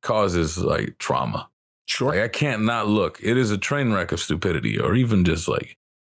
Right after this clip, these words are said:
Speaker 1: untruthfulness in, in a way. So how people were, like, putting out reviews and whatnot, and I look at it and I was like, "You definitely didn't play the game,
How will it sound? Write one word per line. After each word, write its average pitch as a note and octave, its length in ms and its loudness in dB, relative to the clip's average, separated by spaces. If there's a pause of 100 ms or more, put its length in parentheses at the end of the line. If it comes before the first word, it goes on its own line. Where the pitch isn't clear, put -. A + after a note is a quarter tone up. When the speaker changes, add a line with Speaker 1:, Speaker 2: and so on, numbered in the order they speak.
(320)
Speaker 1:
untruthfulness C#3+ 960 0
in, D#3+ 160 2
in D#3 120 2
a E3 80 2
way. F3 360 2
So G#2 320 2
how G#2 220 2
people G#2+ 400 0
were, F2+ 160 4
like, F2 420 0 (500)
putting C3 200 -2
out A#2 140 -2
reviews B2 460 2
and A#2+ 120 2
whatnot, G2+ 560 0 (180)
and G2+ 100 0
I G2 100 0
look D3+ 280 2
at A#2 180 2
it A2+ 220 -2 (240)
and G2+ 120 2
I A2+ 80 2
was G#2+ 160 2
like, F#2 360 0
"You A2 160 2
definitely A2+ 500 2
didn't F2+ 300 0
play F#2 180 -2
the E2+ 140 0
game, F2+ 480 0